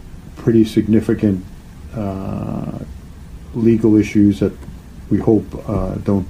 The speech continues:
develop into something that, uh, that will make it ugly for you. Uh, but I think it's important to understand that if we make this a friendly departure, um, we can all be, you know, you can look at, look at your time here in, in, uh, the White House as a year of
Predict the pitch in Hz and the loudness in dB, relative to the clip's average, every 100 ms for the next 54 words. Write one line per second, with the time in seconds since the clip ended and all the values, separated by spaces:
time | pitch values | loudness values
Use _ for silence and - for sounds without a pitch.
0 | - 90 98 95 95 104 - - 95 104 | -4 -2 0 0 -2 -4 -4 -4 -4 -2
1 | 95 92 92 98 92 92 90 - - - | -4 -4 -4 -4 -2 -4 -6 -16 -18 -16
2 | - - - - 107 95 101 95 98 95 | -16 -16 -12 -2 0 4 2 2 2 2
3 | 95 90 101 95 92 87 - - 95 92 | 0 0 0 0 0 -4 -10 -10 -8 -6
4 | 92 104 101 107 104 101 92 110 104 107 | -4 0 2 2 2 0 0 2 2 0
5 | 95 90 - 98 98 92 92 - - - | -2 -2 0 0 0 -2 -4 -10 -18 -14
6 | - - 107 110 107 110 - - 113 107 | -8 0 4 4 4 2 -2 -2 2 4
7 | 98 - - 107 101 - 95 95 - - | 2 0 -2 0 0 0 -4 -4 -8 -16
8 | - - - - - 101 92 90 90 90 | -16 -16 -16 -12 -6 -2 -2 0 0 0
9 | 87 - 107 104 98 98 92 98 95 92 | 0 0 2 4 4 4 4 4 4 4
10 | 92 90 - 104 95 95 101 101 101 117 | 2 -2 -4 -2 2 2 4 4 2 2
11 | 110 - - - 160 - 110 110 104 101 | 0 0 -6 -10 -6 0 2 2 0 0
12 | - 101 92 101 98 98 101 104 92 98 | 2 2 2 2 4 2 0 -2 -2 -2
13 | - 95 95 95 95 95 92 98 92 104 | -2 -2 -2 -2 0 2 2 0 0 -2
14 | 92 92 92 98 98 95 85 | 0 2 4 4 4 2 -2